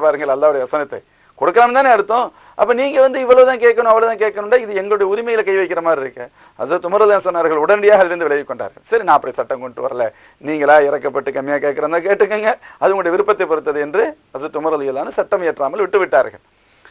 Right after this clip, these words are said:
இப்ப இந்த வசனத்தை பார்க்கிறோம், ஒரு கணவன் தனது மனைவிக்கு அன்பளிப்பாக, மகர் அன்பளிப்பு, அதை கொடுத்துட்டான் அப்படின்னு சொன்னா தலாக்கு விடுறதுனால திரும்ப பெற முடியாது. இதே சட்டம் தான் எல்லா விஷயத்திற்கும். பொதுவாகவே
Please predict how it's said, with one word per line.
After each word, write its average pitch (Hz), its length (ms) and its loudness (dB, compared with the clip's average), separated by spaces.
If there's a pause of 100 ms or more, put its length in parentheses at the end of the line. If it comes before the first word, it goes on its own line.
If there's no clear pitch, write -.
(140)
இப்ப 233 240 -2
இந்த 262 220 6
வசனத்தை 247 420 2
பார்க்கிறோம், 156 480 0 (800)
ஒரு 170 140 4 (140)
கணவன் 262 440 4
தனது 220 260 2
மனைவிக்கு 254 360 2 (120)
அன்பளிப்பாக, 233 560 4 (100)
மகர் 240 280 6
அன்பளிப்பு, 262 440 2 (280)
அதை 202 120 4 (100)
கொடுத்துட்டான் 320 460 4
அப்படின்னு 220 320 0
சொன்னா 156 240 0 (440)
தலாக்கு 262 400 8
விடுறதுனால 240 540 6
திரும்ப 196 300 0
பெற 156 100 2 (100)
முடியாது. 120 480 -2 (480)
இதே 175 160 4 (180)
சட்டம் 143 360 -2
தான் 170 120 0 (120)
எல்லா 127 240 2
விஷயத்திற்கும். 104 520 -16 (200)
பொதுவாகவே 254 520 2